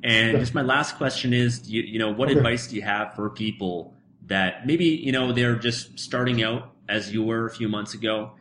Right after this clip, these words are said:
Speaker 1: and, you know, they don't know what to expect. They wanna make money online. They have a job.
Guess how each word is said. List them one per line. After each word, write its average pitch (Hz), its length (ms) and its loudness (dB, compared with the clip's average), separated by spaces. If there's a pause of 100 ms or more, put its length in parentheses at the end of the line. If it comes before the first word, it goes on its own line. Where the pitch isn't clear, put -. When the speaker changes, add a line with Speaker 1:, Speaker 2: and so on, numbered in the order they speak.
(320)
Speaker 1:
and, 98 520 0
you 110 100 -2
know, 95 420 2
they 95 420 0
don't 110 160 0
know 107 100 0
what 107 160 0
to 107 140 -2
expect. - 760 -4
They 92 80 -2
wanna 101 200 -2
make 117 200 0
money 110 240 0
online. 98 460 -2
They 90 80 -4
have 101 200 -6
a 120 40 4
job. 95 580 0